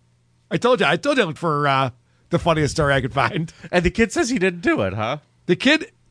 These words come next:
Speaker 1: so <laughs> what's funny is that the family says, this is seventeen-year-old, but I guess Brazil's a little bit different. The family said that the boy has mental problems and has,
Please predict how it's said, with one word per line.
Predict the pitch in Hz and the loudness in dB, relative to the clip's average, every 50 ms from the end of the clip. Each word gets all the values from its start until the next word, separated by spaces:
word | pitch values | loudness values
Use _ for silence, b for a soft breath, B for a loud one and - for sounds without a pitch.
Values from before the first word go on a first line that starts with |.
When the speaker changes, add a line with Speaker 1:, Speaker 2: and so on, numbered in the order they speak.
| - | -10
Speaker 1:
so | - - 226 202 202 202 170 - | -2 0 0 2 2 0 -2 0
<laughs> | 214 - | 0 2
what's | 226 247 - - | 2 2 0 0
funny | - 247 240 262 | 0 0 2 2
is | 240 196 147 | 2 2 2
that | 180 165 | 0 -2
the | 170 | -2
family | - - 220 302 339 311 269 214 | -2 0 2 2 2 2 2 0
says, | 165 - 185 151 143 147 123 - - - - | 0 2 2 2 2 0 -4 -10 -16 -12 -6
this | 320 330 320 | -4 -2 -2
is | 202 - | -2 0
seventeen-year-old, | - 285 254 208 - 240 233 202 170 151 | 0 0 0 2 0 0 0 0 -2 0
but | 139 160 | 0 0
I | 165 | 0
guess | 160 214 214 - - b b b b | 0 0 -2 -2 -6 b b b b
Brazil's | - 202 175 143 202 214 196 160 | 0 0 2 2 2 2 2 2
a | 175 | 0
little | 190 180 | 0 0
bit | 139 147 113 | -2 -2 0
different. | 180 160 - 139 120 110 _ b b b b b b b | -2 -2 0 -2 -6 -6 _ b b b b b b b
The | 170 - | -4 0
family | - 285 302 294 262 | 2 2 2 2 2
said | - 233 185 | 2 2 2
that | 170 165 127 | 2 0 0
the | 185 | -2
boy | 156 220 269 330 | 0 0 2 4
has | 320 262 165 | 4 2 2
mental | 185 214 240 220 247 190 | 2 0 0 2 0 -4
problems | - - 165 165 151 143 143 131 147 | -2 0 0 2 2 0 -2 -2 -2
and | 147 | 0
has, | 151 156 143 | 0 0 0